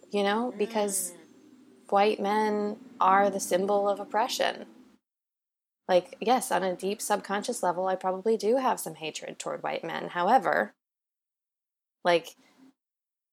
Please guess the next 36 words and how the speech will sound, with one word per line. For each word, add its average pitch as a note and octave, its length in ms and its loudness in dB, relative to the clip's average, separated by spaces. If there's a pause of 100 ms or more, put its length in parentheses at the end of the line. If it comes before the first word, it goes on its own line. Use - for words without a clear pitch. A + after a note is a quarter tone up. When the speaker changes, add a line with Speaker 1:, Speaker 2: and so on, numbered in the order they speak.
(340)
Speaker 1:
my F3+ 200 2
intentions F#3+ 560 2
have F3+ 160 -2
been E3+ 160 0
so F3+ 200 4
misconstrued F3+ 720 -2
by D3+ 240 -2
that, - 180 -8
like, D#3 280 -4
at D3+ 160 -2
this E3 160 0
point, D3+ 440 -4
you F#3 140 -2
know, E3+ 160 2
and E3+ 180 0
it's, E3+ 160 -4
like, E3+ 160 0
not F3 280 -2
worth E3 200 0
engaging. E3 640 -2
And F#3 200 -2
it's F3+ 120 -4
still, C4 260 2
it B3+ 100 0
takes - 220 -6
such G3+ 300 -4
a F3+ 80 -2
toll A#3 480 0
on D#3+ 240 4
you D#3 220 -6
when D#3+ 180 -4
you E3+ 200 -4
get F#3 320 2
that E3 260 2
kind D#3+ 300 -6
of D#3+ 100 -8